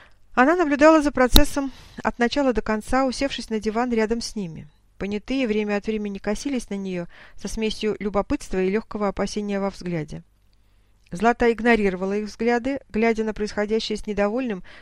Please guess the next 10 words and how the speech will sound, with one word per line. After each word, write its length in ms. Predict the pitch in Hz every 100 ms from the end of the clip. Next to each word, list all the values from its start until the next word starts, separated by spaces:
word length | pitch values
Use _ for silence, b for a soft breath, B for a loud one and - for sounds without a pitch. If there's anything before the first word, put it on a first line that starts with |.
| B
даже 200 | 208 208
оскорбленным 720 | 208 - 220 208 214 170 165
видом. 400 | 160 160 156 151 _ b b b b b
На 80 | -
вопросы 340 | 233 233 311 254
она 160 | 202
отвечала 400 | 190 196 202 190
сквозь 300 | 185 - 214
зубы, 340 | 202 277 262 233 _ _ _
односложно, 720 | 185 175 190 190 254 269 240